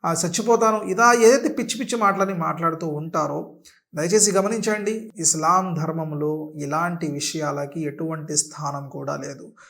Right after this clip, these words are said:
హా, ఒకవేళ మీకు గనక ఎదుటి వ్యక్తి మీద అంత ప్రేమ కారిపోతుందంటే వాళ్ళని నిఖా చేసుకోండి, పెళ్లి చేసుకోండి. అప్పుడు ఆ ఆడదైనా ఆ మగవారైనా మీపై హలాల్ అవుతారు. అప్పుడు మీరు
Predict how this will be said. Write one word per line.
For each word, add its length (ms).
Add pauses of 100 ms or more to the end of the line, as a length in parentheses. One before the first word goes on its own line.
(280)
హా, 600 (300)
ఒకవేళ 440
మీకు 280
గనక 580 (500)
ఎదుటి 260
వ్యక్తి 280
మీద 200
అంత 420
ప్రేమ 260
కారిపోతుందంటే 1120 (220)
వాళ్ళని 420
నిఖా 560
చేసుకోండి, 560 (440)
పెళ్లి 240
చేసుకోండి. 680
అప్పుడు 640 (280)
ఆ 100
ఆడదైనా 640
ఆ 260
మగవారైనా 600
మీపై 440
హలాల్ 480
అవుతారు. 480
అప్పుడు 320
మీరు 460